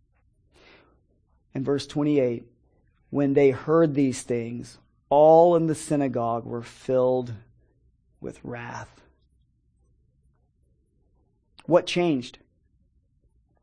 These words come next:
Why did they go from speaking well of him to being filled with wrath?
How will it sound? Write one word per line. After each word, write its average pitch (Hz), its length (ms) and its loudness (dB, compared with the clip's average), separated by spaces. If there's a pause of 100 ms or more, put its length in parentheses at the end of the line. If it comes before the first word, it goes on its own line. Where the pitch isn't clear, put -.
(480)
Why 160 240 6
did 175 120 8
they 175 140 8
go 165 240 10
from 156 200 -4
speaking 147 600 2
well 156 260 8
of 139 120 2
him 120 440 -8 (1400)
to 143 100 -10
being 139 300 0
filled 139 400 0
with 127 200 -6
wrath? 131 400 -4